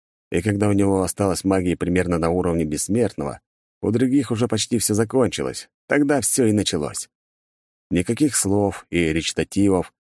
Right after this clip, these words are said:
лишь чистая магия. По одному движению руки Александра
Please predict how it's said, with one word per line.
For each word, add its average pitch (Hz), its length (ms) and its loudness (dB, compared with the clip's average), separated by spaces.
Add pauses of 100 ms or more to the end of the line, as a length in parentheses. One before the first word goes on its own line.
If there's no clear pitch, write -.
(160)
лишь 92 360 -2
чистая 92 480 0
магия. 78 560 -2 (640)
По - 100 2
одному 82 300 2
движению 80 400 0
руки 82 200 -2
Александра 82 580 0